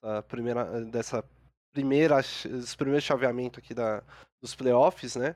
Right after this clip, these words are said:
na minha opinião. E, assim, são duas equipes que a gente sabe que, é, elas têm características de estudos muito fortes, né, principalmente o Copenhagen Flames, que a gente sempre citou isso.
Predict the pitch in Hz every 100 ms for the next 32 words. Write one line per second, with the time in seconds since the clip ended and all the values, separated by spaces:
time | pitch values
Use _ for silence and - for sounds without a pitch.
0 | _ _ _ - 127 127 131 127 120 131
1 | 175 - - _ - 156 165 175 180 180
2 | 180 175 170 - 196 143 117 - 175 202
3 | 170 208 233 214 - 208 - - 220 190
4 | 175 202 185 - 180 185 - 196 170 -
5 | 160 160 156 160 - 185 190 180 - 170
6 | 170 - 151 151 147 - 143 151 147 131
7 | 113 131 139 - - 123 104 - 120 110
8 | - 143 160 156 - 165 165 156 156 143
9 | 135 135 143 143 - 151 - 160 165 117
10 | 101 -